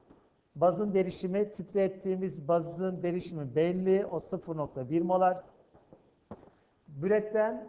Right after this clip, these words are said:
burası ölçekli zaten. Büretten ne kadar baz kullanılmış olduğunu gözlemleyebiliriz. Ki soruda da bize verilecek. Mesela diyecek ki kırk mililitre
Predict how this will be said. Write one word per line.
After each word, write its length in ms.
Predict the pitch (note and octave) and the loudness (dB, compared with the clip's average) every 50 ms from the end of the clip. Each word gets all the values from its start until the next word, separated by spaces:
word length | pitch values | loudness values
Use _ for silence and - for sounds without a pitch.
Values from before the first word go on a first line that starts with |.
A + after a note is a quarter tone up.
| - F3+ | -10 -4
burası 320 | E3 F3+ F#3+ F#3 F#3 G3 | 2 2 2 2 4 4
ölçekli 460 | F3+ F#3+ F#3 F#3 G3 F#3+ F#3+ - F#3+ | 4 4 4 2 0 -2 -2 -2 -2
zaten. 500 | D#3 F3 D#3+ D#3 D#3 - F#3 G3 G3 E3 | 2 4 4 4 4 2 0 0 0 0
Büretten 500 | F#3 F#3 F#3+ F#3+ F#3+ - F#3+ F#3+ F#3+ F#3 | 2 2 2 2 2 2 0 2 2 0
ne 120 | G#3 A3 G#3+ | 0 0 4
kadar 480 | G#3 G3 F#3 F#3 F#3 F#3 F3+ E3+ D3 | 4 6 8 8 6 6 4 2 4
baz 360 | F#3 F#3 F#3+ F#3 F#3 - - - | 6 6 6 6 2 -6 -8 -6
kullanılmış 480 | F#3 F3 F3+ F3 F3+ F3+ F3+ F3 - | -2 0 0 0 0 -2 -6 -6 -2
olduğunu 420 | F3+ E3+ E3 D3+ E3 D#3 C#3+ C3 B2 A#2 A2 - - | -2 -2 -2 -2 -2 -4 -4 -6 -8 -10 -14 -10 -4
gözlemleyebiliriz. 1080 | C#3 D3+ D#3 D3+ D#3 F3 F3 F3 F3+ F#3 F3+ F3+ F#3 F#3+ F3+ F3+ F#3+ G3 F#3 F#3+ F#3+ - _ _ _ _ _ - | -2 -2 -2 -2 -2 -4 -4 -2 -2 -2 -2 -2 -2 -2 0 0 0 0 -2 -4 -14 -18 _ _ _ _ _ -10
Ki 80 | F3 | -10
soruda 400 | - - F3+ F3 F3+ F3 F3+ F3 | -6 -2 -2 0 0 0 -2 -4
da 100 | F3 D#3 | -6 -6
bize 240 | D#3 C#3+ D3+ D3+ A#2+ | -8 -6 -6 -4 -4
verilecek. 540 | C#3 D#3+ E3 F#3 F#3 F3 F3+ F#3+ F#3 F#3+ F#3+ | -4 -4 -4 -4 -6 -4 -4 -4 -6 -4 -4
Mesela 400 | F3+ F3 E3 - E3+ D#3 D#3 C#3+ | -6 -6 -4 0 0 0 0 0
diyecek 420 | E3 F3+ D#3+ F3 D#3+ - - - | -4 -8 -4 -4 -4 -6 -6 -8
ki 280 | - G3 G3 G3+ G3 - - - - _ _ _ | -6 -4 -4 -4 -4 -8 -16 -20 -20 _ _ _
kırk 340 | - - G#3 G3 F#3 F#3+ F#3+ | -4 0 0 0 0 -2 -6
mililitre 760 | F3 E3 E3 E3 E3 D#3 D#3+ E3 E3 - E3 D#3+ C#3+ C3+ C3 | -6 -4 -2 -2 -2 0 -2 -2 -4 -4 -2 -2 0 -2 -2